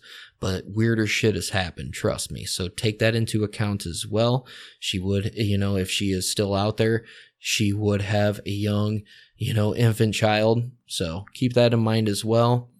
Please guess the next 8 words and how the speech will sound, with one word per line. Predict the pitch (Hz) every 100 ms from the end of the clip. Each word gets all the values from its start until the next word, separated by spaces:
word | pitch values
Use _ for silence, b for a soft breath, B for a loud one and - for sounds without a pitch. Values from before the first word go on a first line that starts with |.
| _ _ _ _
Anyone | 120 135 165 156 143 151 139
with | 202 - -
any | 127 156 175 -
information | 139 143 139 120 113 110 120
on | 107 107
Kiera's | - 110 104 110 113 110
whereabouts | 104 110 104 101 90 80 - - - _ _ _ _ _ _ - -
is | 110